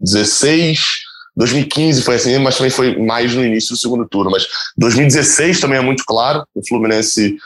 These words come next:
brigando ali até aquele pênalti perdido pro Scarpa contra o Atlético Paranaense, enfim, desestimulou o time totalmente. Ou dois mil e quatorze, também num, o Fluminense toma uma goleada da Chapecoense em casa.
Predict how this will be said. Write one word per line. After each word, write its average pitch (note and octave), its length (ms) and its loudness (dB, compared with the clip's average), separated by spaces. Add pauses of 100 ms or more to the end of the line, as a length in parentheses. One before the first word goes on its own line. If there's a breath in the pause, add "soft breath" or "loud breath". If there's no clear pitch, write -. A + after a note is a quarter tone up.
(160 loud breath)
brigando A2+ 540 2
ali A2 220 2
até A2 240 0
aquele G2+ 300 0
pênalti G2 320 -2
perdido G2 300 0
pro F2 120 0
Scarpa G2+ 420 -2
contra G2 180 0
o - 20 4
Atlético G2 320 0
Paranaense, G2 720 0
enfim, F#2 160 -4
desestimulou G2+ 560 2
o G#2+ 40 0
time G2+ 220 -2
totalmente. G2 680 -2 (540 loud breath)
Ou D#3+ 220 2
dois E3 180 2
mil D#3+ 100 2
e E3 60 -4
quatorze, D3 800 0
também B2+ 320 0
num, F#2 720 -4
o - 80 -6
Fluminense A2+ 300 -2
toma A#2 180 0
uma A2+ 80 0
goleada A2 480 2
da - 60 -2
Chapecoense G#2+ 600 -2
em F2+ 60 -4
casa. C3+ 580 -2